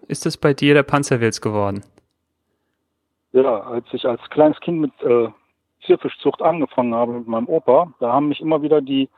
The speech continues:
Speaker 2: kleinen Tiere am Boden total fasziniert, die auch nach einem gucken. Und diese süßen Blicke, die haben mich dann so gefangen, dass der Panzerwels, der Corydoras,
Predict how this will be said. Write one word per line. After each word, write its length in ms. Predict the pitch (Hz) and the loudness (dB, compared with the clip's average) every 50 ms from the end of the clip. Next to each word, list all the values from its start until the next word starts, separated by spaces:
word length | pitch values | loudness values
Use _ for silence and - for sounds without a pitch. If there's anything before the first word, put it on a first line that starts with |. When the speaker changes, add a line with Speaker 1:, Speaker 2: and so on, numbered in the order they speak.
| _ _ _ _ _ _ | _ _ _ _ _ _
Speaker 2:
kleinen 400 | - - 135 147 165 180 180 170 | 0 2 4 4 4 4 0 -4
Tiere 420 | - - 160 156 165 165 156 160 139 | -6 -6 -2 0 2 2 2 2 0
am 180 | 127 117 110 | -2 -4 -2
Boden 520 | 101 143 165 180 175 147 139 156 170 175 165 _ _ _ _ _ _ _ _ _ _ _ _ | 0 2 4 4 4 2 0 -2 -4 -6 -10 _ _ _ _ _ _ _ _ _ _ _ _
total 320 | - 135 - - 151 151 - | -12 -6 0 2 2 2 2
fasziniert, 520 | - 165 - - - 131 131 139 165 175 - _ | 0 -2 -2 -2 -2 -2 0 0 0 -2 -2 _
die 220 | 127 131 135 139 - _ _ _ _ _ - | -2 -2 -2 -2 -4 _ _ _ _ _ -4
auch 180 | 131 135 - | -2 -2 2
nach 160 | - 147 135 | 2 0 2
einem 200 | - 160 143 147 | 2 0 0 0
gucken. 420 | - - 190 - _ - 117 92 87 - _ _ _ _ _ _ _ _ _ _ _ _ _ _ | -2 -6 -10 -12 _ -12 -12 -12 -12 -14 _ _ _ _ _ _ _ _ _ _ _ _ _ _
Und 180 | - 120 120 120 - - | -8 -8 -8 -8 -6 -4
diese 560 | 131 131 127 120 117 123 123 123 123 123 - - _ _ 123 | -4 -4 -4 -4 -2 -2 0 0 -2 -2 -4 -10 _ _ -16
süßen 380 | 127 135 190 202 - - 160 | -8 -6 -6 -4 -4 -4 -2
Blicke, 300 | 127 139 165 - - 156 139 | 0 0 0 2 2 0 2
die 80 | 127 135 | 4 4
haben 120 | 139 151 | 2 2
mich 80 | 147 - | 2 0
dann 140 | - 131 120 | 0 0 2
so 120 | 135 156 | 0 0
gefangen, 560 | 156 147 - - 151 139 160 180 202 214 180 | 0 -2 0 0 0 0 2 -2 -4 -4 -2
dass 140 | 135 131 - _ | -2 -4 -2 _
der 100 | 135 127 - _ _ _ - | -2 -4 -4 _ _ _ -2
Panzerwels, 560 | 147 147 151 - - 160 147 156 156 160 - | 0 0 0 2 2 2 4 4 4 2 2
der 100 | 131 120 | -2 -4
Corydoras, 580 | - 139 123 127 123 117 131 139 135 143 147 | -4 -2 0 0 2 2 2 2 2 2 -2